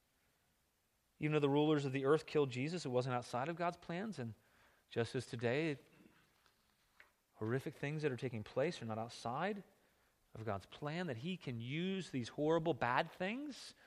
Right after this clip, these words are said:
for His good, for the good of those people, for the, for the good of the church to spread the good news.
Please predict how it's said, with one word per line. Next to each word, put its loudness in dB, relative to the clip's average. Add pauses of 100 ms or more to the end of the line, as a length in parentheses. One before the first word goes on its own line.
(220)
for 2
His 0
good, -4
for -8
the -4
good 2
of -4
those 2
people, -6
for 0
the, 2 (400)
for -4
the 0
good 0
of -2
the -4
church -6
to -6
spread -4
the -2
good -4
news. -6